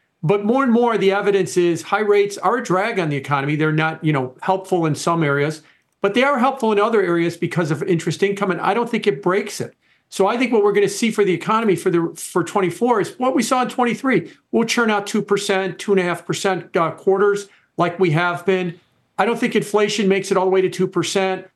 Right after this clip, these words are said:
We're gonna have strong nominal growth, and I think that bond yields can probably see five and a half percent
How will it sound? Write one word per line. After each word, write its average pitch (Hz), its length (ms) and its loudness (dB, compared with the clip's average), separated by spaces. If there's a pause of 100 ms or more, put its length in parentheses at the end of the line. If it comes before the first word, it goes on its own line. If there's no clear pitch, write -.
(140)
We're 170 100 2
gonna 185 60 4
have - 80 -4
strong 202 420 0
nominal 190 340 2
growth, 185 420 0
and 170 80 0
I 165 80 -2
think 196 240 -2
that - 240 0 (160)
bond 190 300 2
yields 208 280 2
can 165 260 -2
probably 196 420 0
see 196 220 -2
five 175 320 0
and 185 80 0
a 165 60 0
half 165 260 -2
percent 165 520 -4